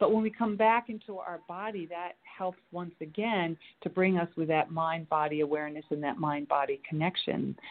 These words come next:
So that keys in my hand, opening my hands and taking my keys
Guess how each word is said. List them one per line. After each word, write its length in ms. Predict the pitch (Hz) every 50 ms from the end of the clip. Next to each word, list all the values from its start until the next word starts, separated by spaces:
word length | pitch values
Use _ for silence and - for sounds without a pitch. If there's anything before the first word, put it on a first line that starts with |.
| - - - - _ -
So 120 | - 180 165
that 200 | 165 160 151 - _ _ _ _ _ _ - - 175
keys 160 | 170 175 170 170
in 100 | 156 151
my 120 | 143 147
hand, 480 | 151 185 208 220 233 240 247 240 240 240 - _ _ _ _ _ -
opening 320 | - 180 180 190 180 180 175
my 140 | 170 165
hands 320 | 170 175 170 170 170 170 170 -
and 120 | - 151 147 - _ _ _ _ -
taking 240 | 180 170 - 175 165
my 180 | 160 151 147 - -
keys 180 | 165 160 151